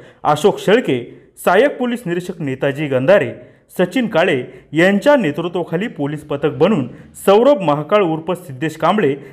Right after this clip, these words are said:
याला पकडण्याच्या सूचना केल्या होत्या. सौरभ उर्फ सिद्धेश उर्फ महाकाळ कांबळे याच्याबाबत पोलिसांनी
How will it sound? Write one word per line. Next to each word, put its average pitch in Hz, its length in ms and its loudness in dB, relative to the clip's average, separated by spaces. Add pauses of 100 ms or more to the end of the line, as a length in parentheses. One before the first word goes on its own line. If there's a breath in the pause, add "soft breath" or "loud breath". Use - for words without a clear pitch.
(120)
याला 190 240 4
पकडण्याच्या 160 720 -2
सूचना 170 340 -6
केल्या 139 260 -4
होत्या. 139 300 0 (1300 soft breath)
सौरभ 269 380 4
उर्फ 285 240 -2
सिद्धेश 196 680 -4
उर्फ 175 280 -2
महाकाळ 165 520 2
कांबळे 156 440 0 (320 loud breath)
याच्याबाबत 165 600 2 (400 loud breath)
पोलिसांनी 277 520 2